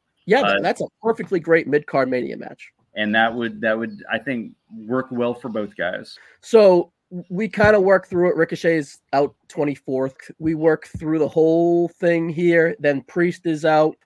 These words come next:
Speaker 1: The final four of Drew,
Speaker 2: Cody.
Speaker 1: Gunther, Cody,
Speaker 2: And Punk.
Speaker 1: Punk. And those were the four quote unquote favorites in this match.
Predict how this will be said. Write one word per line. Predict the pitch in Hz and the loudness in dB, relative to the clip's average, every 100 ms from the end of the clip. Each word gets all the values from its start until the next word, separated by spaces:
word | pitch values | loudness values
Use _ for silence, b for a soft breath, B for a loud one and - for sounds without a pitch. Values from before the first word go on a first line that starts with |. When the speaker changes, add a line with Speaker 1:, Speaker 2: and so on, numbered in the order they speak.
| _ _ _ | _ _ _
Speaker 1:
The | 180 | 2
final | - 190 | 4 4
four | 185 202 180 165 | 4 4 6 4
of | 156 147 147 131 _ _ _ _ _ _ _ | 4 4 2 -2 _ _ _ _ _ _ _
Drew, | 170 180 190 185 185 - _ _ _ _ _ - | -6 0 2 2 0 -8 _ _ _ _ _ -8
Speaker 2:
Cody. | 123 104 101 | -6 -4 0
Speaker 1:
Gunther, | 170 170 - 156 - _ _ _ | 0 0 -4 -4 -4 _ _ _
Cody, | - 185 175 156 151 - _ _ _ _ _ | -4 2 2 2 0 -2 _ _ _ _ _
Speaker 2:
And | 98 - | -16 -10
Punk. | 92 82 - - | -10 -10 -14 -12
Speaker 1:
Punk. | - 113 - _ _ _ _ b b b b _ 165 | -10 -12 -16 _ _ _ _ b b b b _ -4
And | 156 | 2
those | 175 196 190 | 4 4 2
were | |
the | 170 151 - _ _ _ | 0 0 -2 _ _ _
four | 196 185 180 | 0 2 0
quote | 185 180 | 0 0
unquote | 156 147 175 160 156 _ | 0 -2 2 2 2 _
favorites | 175 180 190 180 185 | 2 2 0 -8 -6
in | |
this | 175 165 | -8 -6
match. | 196 202 196 - | -2 0 -2 -6